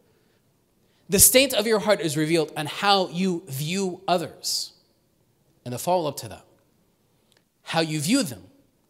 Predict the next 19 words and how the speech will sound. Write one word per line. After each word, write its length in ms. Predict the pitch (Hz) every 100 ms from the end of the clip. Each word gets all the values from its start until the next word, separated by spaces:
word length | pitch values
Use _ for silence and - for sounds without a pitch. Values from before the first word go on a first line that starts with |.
| _ _ _ _ _ _ _
will 100 | 123
determine 640 | 131 - 175 175 143 147 _ _
how 400 | - 170 170 156
you 360 | 117 147 143 117
react. 640 | 131 120 107 - - - - _ _ _ _ _ _ _ _ _ _ -
How 160 | 131
you 200 | 139 135
view 240 | 143 202 233
them 220 | 104 131 _ _ _
will 100 | 127
determine 400 | 139 135 170 190
how 240 | - 160
you 160 | 131 135
react. 480 | 143 185 214 - - _ _ _ _ _ _ _ _ _ _ _ _ _ _ _ _ _ _ _
The 80 | -
priest 360 | 135 233 277 -
and 120 | 180
the 60 | 170
Levite 460 | 185 175 101 92